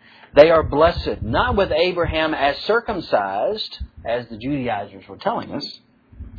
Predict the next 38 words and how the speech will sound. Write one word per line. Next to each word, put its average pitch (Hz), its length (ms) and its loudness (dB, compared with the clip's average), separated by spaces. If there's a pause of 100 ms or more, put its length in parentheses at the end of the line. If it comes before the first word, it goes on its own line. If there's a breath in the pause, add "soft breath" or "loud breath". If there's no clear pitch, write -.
(400 loud breath)
nor 220 300 6
as 196 180 4
entitled 185 540 2
to 160 140 -4
boast 175 440 4
of 170 120 0
the 143 100 0
works 131 360 -2
of 117 100 -4
the 110 60 -2
law, 101 380 0
nor 165 300 6
as 180 160 2
a 160 100 2
Hebrew, 147 560 -4
nor 175 240 4
as 196 160 4
relying 165 460 0
on 180 100 -2
his 185 160 -2
own 196 180 0
excellence, 151 640 -4
but 190 240 8
with 220 360 0
Abraham, 107 720 -4 (500 loud breath)
who 202 160 8
by 170 340 6
faith 220 320 2
alone 208 540 4
obtained 214 640 0
the 214 60 2
blessing. 202 640 -2 (360 loud breath)
For 147 120 4
no 214 300 6
personal 233 640 0
quality 151 800 0
here 185 260 -2
is 170 360 -2